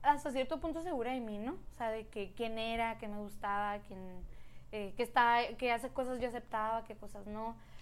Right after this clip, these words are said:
Pero no sé, o sea, cuando llega esta persona y te digo, empiezan así a pasar cosas y que va pasando el tiempo y que es como que, ay, güey, no mames, o sea, eh,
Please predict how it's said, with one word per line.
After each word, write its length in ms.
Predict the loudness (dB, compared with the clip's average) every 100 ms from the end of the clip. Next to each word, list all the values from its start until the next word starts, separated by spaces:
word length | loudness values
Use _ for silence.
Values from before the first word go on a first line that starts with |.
| -6 2
Pero 320 | 4 6 4
no 160 | 0
sé, 140 | -2 -2
o 40 |
sea, 100 | -2 -2
cuando 180 | -2
llega 180 | -2 -2
esta 160 | 2 2
persona 480 | 2 0 2 2 0
y 260 | -2 -2 -4 -4
te 80 | -4
digo, 180 | -4 -8 -10 -12 -16 -14 -12 -12 -10 -10 -8
empiezan 440 | -2 -2 0 0
así 140 | 0 0
a 200 | 0 -2
pasar 300 | -2 -4 -2
cosas 680 | 0 2 2 0 0 0 -4 -12 -12 -14 -10
y 600 | -6 -4 -2 -4 -4 -6 -6
que 100 | -6
va 120 | -4
pasando 360 | -6 -4 -2
el 140 | -2 0
tiempo 760 | 0 0 0 -4 -2 0 0 -2
y 100 | -6
que 100 | -8
es 120 | -8
como 280 | -4 -4 -4
que, 320 | -4 -4 -6 -12 -14 -12 -10 -10 -12 -14 -16 -14 -14
ay, 300 | -12 -10 -8 -8
güey, 140 | -8 -8
no 140 | -6
mames, 480 | -4 -4 -4 -6 -8
o 60 | -8
sea, 580 | -4 -2 2 2 2 -2 -8 -12 -10
eh, 60 | -4